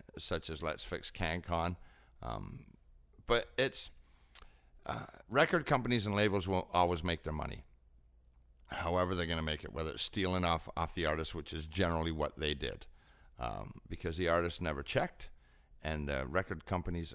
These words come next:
always, um, uh, benefited from that fact that they already knew. "Sign this, kid. Uh, we'll be good to you." And so you sign it, and all of a sudden you're, you're, you're in debt to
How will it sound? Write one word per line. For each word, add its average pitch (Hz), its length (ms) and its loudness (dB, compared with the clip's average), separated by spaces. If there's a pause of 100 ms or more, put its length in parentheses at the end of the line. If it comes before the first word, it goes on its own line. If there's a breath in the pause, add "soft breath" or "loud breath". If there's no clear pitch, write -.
always, 82 460 0 (120)
um, 62 440 -8 (600)
uh, - 140 -8 (180)
benefited 92 600 0
from 78 460 -2 (120)
that 85 320 0
fact 73 380 -2
that 82 160 -8
they 85 160 2
already 71 360 -2
knew. 67 260 -6 (440 soft breath)
"Sign 101 400 2
this, 82 200 0
kid. 82 360 0 (360 soft breath)
Uh, 71 260 -2
we'll 98 180 2
be 87 120 -2
good 85 220 0
to 87 120 -6
you." - 80 -6 (420 soft breath)
And - 80 -12
so 147 120 2
you 147 120 0
sign 147 280 0
it, - 180 -6
and 85 300 -2
all 90 160 0
of 85 80 -4
a 90 40 -4
sudden 87 300 0
you're, 85 240 0
you're, 82 360 -2
you're 85 180 -2
in 82 80 -2
debt 80 260 -2
to 82 180 -4